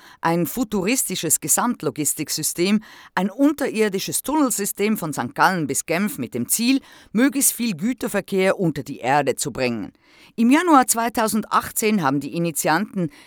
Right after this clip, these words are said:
die vom Bundesrat geforderten Investitionszusagen von hundert Millionen Franken erreicht und eine breite Trägerschaft steht dahinter.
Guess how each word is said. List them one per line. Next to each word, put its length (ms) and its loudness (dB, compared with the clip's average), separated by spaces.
die 80 -4
vom 220 -2
Bundesrat 640 2
geforderten 680 -2
Investitionszusagen 1700 -2
von 200 -6
hundert 320 2
Millionen 440 0
Franken 560 -2
erreicht 640 -2
und 400 4
eine 220 -2
breite 460 0
Trägerschaft 720 -2
steht 340 -4
dahinter. 540 0